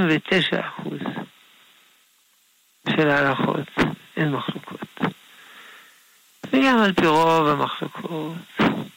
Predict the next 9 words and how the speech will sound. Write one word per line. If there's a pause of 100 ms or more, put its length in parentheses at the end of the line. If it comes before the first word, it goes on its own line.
(720)
הם
בדברים, (180)
אה,
לא, (1120)
לא
חמורים. (2000)
הם
בדברים,
אה,